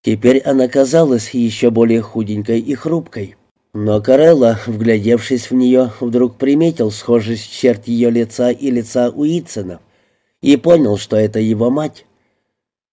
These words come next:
Словно в подтверждение его догадки, она тотчас спросила:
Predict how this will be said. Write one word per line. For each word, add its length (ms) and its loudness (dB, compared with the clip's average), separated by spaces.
Словно 500 2
в 80 -6
подтверждение 800 2
его 280 2
догадки, 640 0
она 280 2
тотчас 480 -4
спросила: 680 -4